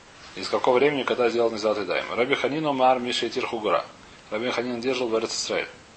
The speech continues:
И он говорит, когда раскует, распустит этот самый ремень. Аллан Валугу, это нам, а это им. То есть,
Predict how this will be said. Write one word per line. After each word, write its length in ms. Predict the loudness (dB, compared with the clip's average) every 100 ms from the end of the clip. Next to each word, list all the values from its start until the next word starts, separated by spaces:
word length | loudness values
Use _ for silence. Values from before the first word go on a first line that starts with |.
| -14
И 40 | -10
он 80 | -4
говорит, 200 | -4 -2
когда 200 | 0 2
раскует, 380 | 0 -2 -6 -4
распустит 560 | -4 -4 -4 -8 -8 -10
этот 140 | -10
самый 300 | -8 -6 -6
ремень. 200 | -8 -8 -12 -20 -20 -20 -20 -20 -20 -20 -20 -20 -20 -20 -8
Аллан 320 | -2 6 8
Валугу, 320 | 8 6 4 0
это 140 | 0
нам, 220 | 0 2
а 40 | 2
это 140 | 0
им. 140 | -6
То 80 | -8
есть, 180 | -10